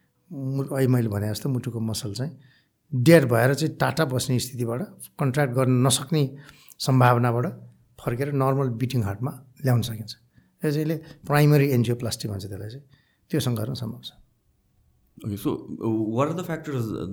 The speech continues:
Speaker 2: that can, हुन्छ नि, लङ रनमा चाहिँ एक्सर्साइज बाहेक, अ, कसरी प्रिभेन्ट गर्न सकिन्छ हार्ट इस्युजहरूलाई?
Speaker 1: मैले प्राइमरीली हार्टको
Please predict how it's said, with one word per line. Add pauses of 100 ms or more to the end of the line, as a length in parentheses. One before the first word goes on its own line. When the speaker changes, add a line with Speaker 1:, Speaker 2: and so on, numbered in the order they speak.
Speaker 2:
that
can,
हुन्छ
नि,
लङ
रनमा
चाहिँ
एक्सर्साइज
बाहेक,
अ, (180)
कसरी
प्रिभेन्ट
गर्न
सकिन्छ
हार्ट
इस्युजहरूलाई? (1500)
Speaker 1:
मैले
प्राइमरीली
हार्टको